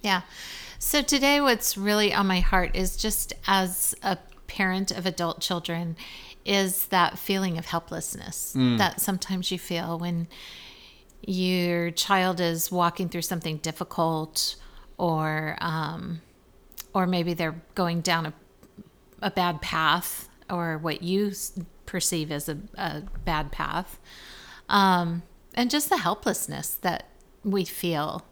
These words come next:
Speaker 2: Yeah.
Speaker 1: And, and just, um, I don't know, you know, I'm coming off, like you said, it's, it's fresh in my head that,
Speaker 2: Right.
Speaker 1: that we have recently felt that way.
Speaker 2: Yep.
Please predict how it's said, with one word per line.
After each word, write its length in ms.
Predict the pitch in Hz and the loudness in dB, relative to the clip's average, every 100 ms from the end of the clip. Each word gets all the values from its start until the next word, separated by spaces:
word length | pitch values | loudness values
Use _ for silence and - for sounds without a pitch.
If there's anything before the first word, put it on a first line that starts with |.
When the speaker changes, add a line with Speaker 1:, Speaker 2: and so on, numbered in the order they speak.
| - - - | -20 -8 2
Speaker 2:
Yeah. 260 | 123 110 - | 4 4 0
Speaker 1:
And, 640 | 190 185 180 170 165 160 - - _ _ - - - - | 0 2 2 0 -2 -4 -10 -20 _ _ -20 -20 -20 -4
and 200 | 220 220 | 0 2
just, 440 | - 226 - - - | 2 0 0 -2 -2
um, 560 | 208 196 190 180 170 175 - - - - - - - - _ - - - - - - - - - | -2 0 0 0 -2 -6 -10 -20 -20 -20 -10 -8 -8 -14 _ -20 -20 -20 -20 -20 -20 -20 -20 0
I 60 | 254 | 6
don't 120 | 233 | 6
know, 180 | 180 165 | 6 2
you 180 | 220 247 | 4 6
know, 140 | 220 208 | 8 8
I'm 160 | 208 | 6
coming 380 | 208 226 214 202 | 4 2 4 4
off, 240 | 185 180 | 2 2
like 200 | 196 180 | 0 -2
you 120 | 185 185 | -2 -2
said, 340 | - 147 151 | 0 0 0
it's, 360 | - 175 - - | -4 -2 -4 -4
it's 200 | 202 185 | -2 -2
fresh 280 | - 190 - | 2 4 4
in 60 | 190 | 2
my 120 | 175 | 0
head 480 | 165 160 160 175 180 - | 2 2 2 0 -2 -2
that, 220 | 175 165 - - | 2 4 2 -2
Speaker 2:
Right. 80 | |
Speaker 1:
that 220 | 175 170 - | 0 0 2
we 120 | 175 | 2
have 160 | 170 | 0
recently 480 | 165 165 - - 170 | -2 -4 -6 -6 -6
felt 300 | 156 165 156 | -4 -4 -2
that 200 | 165 147 | 0 0
way. 360 | 170 160 160 175 | 0 0 0 0
Speaker 2:
Yep. 200 | 233 | 0